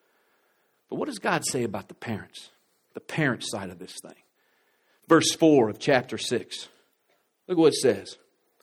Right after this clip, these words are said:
"Fathers, do not exasperate your children. Instead, bring them up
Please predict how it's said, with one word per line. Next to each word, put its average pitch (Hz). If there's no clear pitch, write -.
"Fathers, 220
do 233
not 220
exasperate 190
your 170
children. 170
Instead, 175
bring 254
them 233
up 151